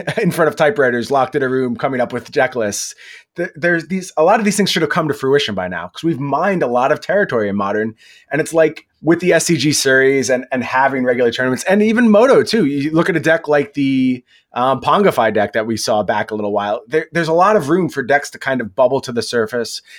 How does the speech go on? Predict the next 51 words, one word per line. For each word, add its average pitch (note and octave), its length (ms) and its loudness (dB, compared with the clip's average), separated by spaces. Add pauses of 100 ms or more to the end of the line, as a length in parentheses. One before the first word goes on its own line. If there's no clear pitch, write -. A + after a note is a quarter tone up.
(140)
and C3+ 160 -4
catch - 280 -2
attention. F#2+ 560 -8 (500)
And A#2+ 580 -2 (220)
I - 140 -16
kind G#3 280 0
of G#3+ 60 0
think G3+ 160 0
a D#3+ 60 -2
lot F3+ 140 2
of E3+ 40 2
that D3 140 4
would C#3+ 80 4
have B2+ 100 0
happened D3+ 320 0
already. F2+ 480 -4 (400)
I'm E3 120 0
not G#3+ 180 2
saying A3 260 4
there's C#3 240 2
no D3 240 4
room C#3 240 0
for A#2+ 120 -4
innovation. G2 420 -6
There's G#2+ 160 -4
always E3 440 2
room C#3+ 200 0
to A#2+ 100 -8
build B2 240 -2
better. A2+ 360 2 (300)
There's B2 160 -4
always D#3+ 220 4
possibilities B2+ 640 -2
that C3+ 120 0
we C3+ 100 0
will D3 140 4
see D3 220 -4
efficient D#3+ 520 -2
tweaks D3 320 0
to C3 120 -2
existing B2 400 -2
archetypes. A#2 640 -2 (320)
But C#3 120 -2
I D#3+ 100 4
would D#3+ 100 -4
be E3 100 0
very D3 460 2
shocked C3 500 -2
if A2+ 120 -12
this A#2+ 140 -4
tournament A#2+ 440 -4